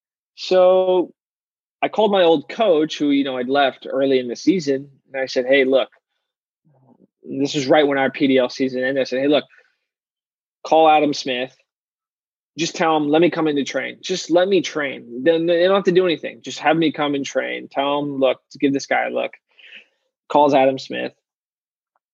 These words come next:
He said, Adam goes, "Hey, um, you know, I wanna talk to you about Elliot Horde." And he's like, "Really?" He's like, "That's weird. Just, just got off the phone with Elliot. He was asking me to call you." He's like, "Oh, really? Okay, good.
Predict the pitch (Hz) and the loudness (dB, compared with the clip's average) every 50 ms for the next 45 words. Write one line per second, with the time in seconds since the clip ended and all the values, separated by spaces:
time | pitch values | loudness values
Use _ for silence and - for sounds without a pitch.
0 | _ _ _ _ _ _ - 143 131 135 139 135 123 - - _ 120 131 143 147 | _ _ _ _ _ _ -8 -8 -2 -2 -2 -2 -2 -4 -6 _ -2 0 2 2
1 | 147 131 131 123 - 185 180 156 127 - _ _ _ - - _ _ _ _ _ | 2 2 2 2 2 2 2 2 0 -2 _ _ _ -20 -20 _ _ _ _ _
2 | _ _ 143 135 139 139 135 135 135 131 131 131 - - - - 143 143 156 165 | _ _ -10 -10 -8 -8 -8 -8 -8 -10 -10 -10 -12 -12 -6 -4 -2 0 0 2
3 | - 160 143 156 147 151 143 135 143 147 143 135 135 139 139 127 113 - _ _ | 2 2 2 2 2 4 4 4 4 4 2 2 2 0 0 0 -2 -6 _ _
4 | _ _ _ _ _ _ _ _ _ 127 131 131 123 127 120 107 - _ _ _ | _ _ _ _ _ _ _ _ _ -18 -16 -10 -8 -6 -6 -8 -10 _ _ _
5 | _ _ _ _ _ _ _ _ _ _ _ _ - 151 240 359 233 139 107 98 | _ _ _ _ _ _ _ _ _ _ _ _ -2 0 2 2 2 2 0 -4
6 | - 135 131 131 131 113 110 - _ - _ _ - 294 311 - 135 131 170 220 | -8 -10 -6 -4 -4 -4 -6 -8 _ -20 _ _ -8 -8 -4 0 2 2 2 2
7 | 240 - 139 135 - - _ _ _ - - - - 196 196 196 - 170 - 208 | 2 -2 -6 -6 -6 -10 _ _ _ -18 -12 -2 0 0 0 0 -2 -6 -4 -2
8 | 254 392 277 160 143 135 127 117 117 117 - - _ _ _ _ - 147 165 180 | 0 0 0 2 2 0 0 0 -4 -6 -8 -12 _ _ _ _ 0 2 4 4
9 | 180 165 160 180 180 185 185 - 196 214 202 185 - 220 214 214 233 294 392 311 | 4 2 2 2 2 2 2 0 0 0 0 0 0 0 0 0 2 2 0 0
10 | - - _ _ _ _ _ _ _ _ _ _ _ _ _ 175 180 254 302 294 | 0 -4 _ _ _ _ _ _ _ _ _ _ _ _ _ -2 0 2 4 4
11 | 330 359 269 185 262 - - 277 240 233 302 220 151 | 4 2 2 0 -2 -2 -4 -4 -2 0 0 0 0